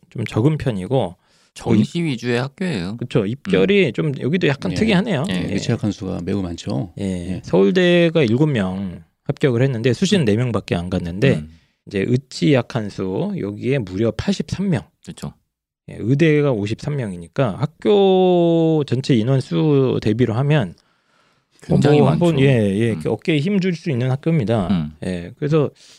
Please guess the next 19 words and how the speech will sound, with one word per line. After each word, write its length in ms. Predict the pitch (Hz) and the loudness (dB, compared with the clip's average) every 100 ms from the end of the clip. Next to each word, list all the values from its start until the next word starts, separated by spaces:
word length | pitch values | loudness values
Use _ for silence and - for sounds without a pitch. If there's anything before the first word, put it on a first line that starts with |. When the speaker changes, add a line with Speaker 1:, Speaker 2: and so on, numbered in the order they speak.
| _ | _
Speaker 1:
현대청원고는 1000 | - 262 262 - 226 233 233 202 190 190 180 | -6 0 0 0 -2 -2 0 2 2 4 2
일단 320 | 143 160 127 _ _ _ _ _ | 2 0 -2 _ _ _ _ _
이런 160 | 135 170 | 0 2
말씀 720 | 160 156 151 143 - 139 127 | 2 4 2 0 -2 -4 -4
드리면 380 | - 123 131 117 | 0 0 2 -2
좀 140 | 127 | -2
그렇지만 340 | 113 113 - | 0 -2 -2
어쨌든 300 | 107 - - | -8 -8 -6
전국적인 800 | 101 110 135 175 190 170 160 147 | -4 0 0 2 0 2 2 0
지명도나 600 | - 117 139 139 117 101 | 0 2 4 2 -2 -4
이런 260 | 92 92 90 | -6 -8 -2
게 140 | 113 | 0
Speaker 2:
음. 320 | 113 87 82 82 _ _ _ - | 2 0 -4 -12 _ _ _ -20
Speaker 1:
약간은 760 | - - 180 95 101 95 80 _ _ _ | -6 0 0 0 -2 -4 -10 _ _ _
Speaker 2:
맞아요. 160 | 123 123 | -4 0
Speaker 1:
모르는 400 | 98 120 220 247 | 2 2 2 0
분들도 380 | 220 202 202 214 | 0 0 2 0
Speaker 2:
예, 80 | 95 | 0
Speaker 1:
있어요. 280 | 92 95 | -2 -6